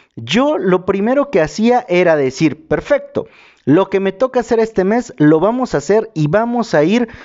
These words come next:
por el treinta por ciento más".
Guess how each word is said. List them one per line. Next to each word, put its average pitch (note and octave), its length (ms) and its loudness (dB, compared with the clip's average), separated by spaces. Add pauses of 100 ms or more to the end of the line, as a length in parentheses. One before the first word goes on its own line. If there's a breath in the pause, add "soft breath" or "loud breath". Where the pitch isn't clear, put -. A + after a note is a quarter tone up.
(220 loud breath)
por A3 380 0
el E3+ 280 0
treinta B3+ 500 -2
por G3 160 -2
ciento F#3+ 440 0
más". - 320 -6